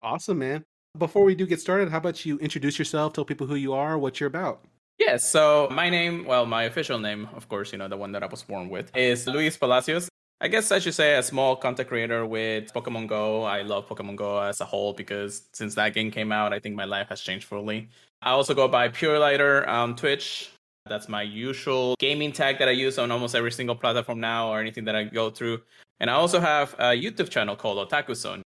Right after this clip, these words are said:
Speaker 2: Now, we'll get to that when we get to it. But again, I play Pokemon Go for basically a living at this point. But, you know, I still do my own nine-to-five jobs and everything like that.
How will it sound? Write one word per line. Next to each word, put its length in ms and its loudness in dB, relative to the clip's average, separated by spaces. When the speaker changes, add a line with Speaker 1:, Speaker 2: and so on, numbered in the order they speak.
Speaker 2:
Now, 400 0
we'll 140 -2
get 240 -4
to 80 4
that 180 6
when 140 4
we 80 -2
get 220 2
to 100 -2
it. 320 2
But 180 -4
again, 280 2
I 220 2
play 220 2
Pokemon 300 -2
Go 140 4
for 400 2
basically 340 2
a 80 2
living 300 0
at 40 -8
this 140 -8
point. 300 -10
But, 480 8
you 60 -4
know, 100 -2
I 100 -2
still 260 -4
do 160 -8
my 200 -4
own 400 -6
nine-to-five 500 -2
jobs 160 -6
and 80 -10
everything 220 -10
like 100 -10
that. 240 -4